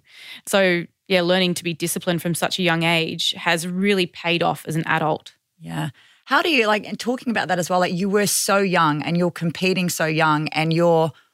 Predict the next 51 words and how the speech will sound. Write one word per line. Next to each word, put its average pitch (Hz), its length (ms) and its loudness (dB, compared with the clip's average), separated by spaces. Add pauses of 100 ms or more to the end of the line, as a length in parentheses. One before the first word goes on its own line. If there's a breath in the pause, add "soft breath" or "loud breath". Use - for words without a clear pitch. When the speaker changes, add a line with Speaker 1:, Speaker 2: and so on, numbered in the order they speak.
(160 soft breath)
Speaker 2:
watching 233 400 2
your 196 120 4
body 196 360 2
change 131 420 0
at 175 160 0
such 170 260 0
a 175 60 0
young 156 200 2
age 156 200 0
as 156 140 -6
well. 160 180 4
Like, 165 280 0
we're 180 200 4
sort 226 200 0
of 190 120 0
in 175 160 2
those 165 180 4
areas 180 520 2
where, 165 180 2
like, 160 320 0
we're 170 80 0
not 185 160 2
even 165 160 0
sure 175 320 2
what 160 100 0
our 156 100 4
body 160 280 0
image 156 260 0
is 165 180 2
yet 165 120 2
or 156 80 4
how 151 200 2
we 156 100 0
feel 156 260 0
about 151 300 2
it 147 100 2
or 151 160 2
what 151 160 4
we're 170 100 2
meant 160 200 0
to - 80 -4
do 165 200 0
with 160 200 2
it 160 80 2
or 151 100 4
how 156 220 2
other 156 200 2
people 151 380 -4
perceive 175 580 -2
it. - 200 0
So 165 240 4